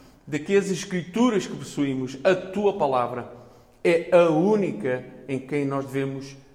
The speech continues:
confiar e crer. E ela é a nossa regra de prática e de fé. E mais uma vez, ó Pai, estamos gratos pelo privilégio de podermos ter e podermos ler,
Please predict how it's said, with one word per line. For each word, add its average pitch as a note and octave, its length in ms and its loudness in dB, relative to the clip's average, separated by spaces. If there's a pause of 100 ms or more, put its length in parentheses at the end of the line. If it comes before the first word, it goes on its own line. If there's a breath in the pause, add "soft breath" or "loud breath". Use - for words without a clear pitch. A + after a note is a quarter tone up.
(180)
confiar A#2+ 1000 -2
e C3 40 -6
crer. B2+ 380 -2
E C#3 100 0
ela D#3+ 200 2
é E3 720 0 (180)
a C3+ 80 -4
nossa C#3+ 840 -2
regra C3+ 540 2
de A#2+ 140 -8 (160)
prática B2+ 680 2 (140)
e A#2 80 -6
de A2+ 100 -8
fé. G2+ 320 -4 (320 loud breath)
E C#3+ 60 0
mais E3 180 4
uma E3 100 -2
vez, D#3+ 220 0
ó D#3 60 -2
Pai, D#3 160 2
estamos D3+ 360 -4
gratos D3 360 0
pelo D3 240 -4
privilégio C#3+ 580 -2
de D3 160 -6
podermos D3 680 0
ter B2 320 -2 (280 loud breath)
e C3+ 60 -8
podermos D3+ 680 -4 (420)
ler, C#3 800 2